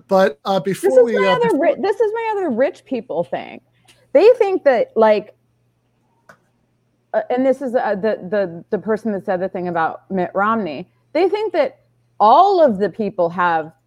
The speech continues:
Speaker 2: plan, uh, a plan B, that, like, everyone has a plan B. There's, like, that everybody,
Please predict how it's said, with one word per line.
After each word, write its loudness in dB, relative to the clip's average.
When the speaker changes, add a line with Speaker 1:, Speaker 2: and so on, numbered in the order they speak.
Speaker 2:
plan, -4
uh, 2
a 2
plan -4
B, -6
that, 2
like, 2
everyone 2
has -2
a -2
plan -4
B. -4
There's, -4
like, -2
that 2
everybody, 2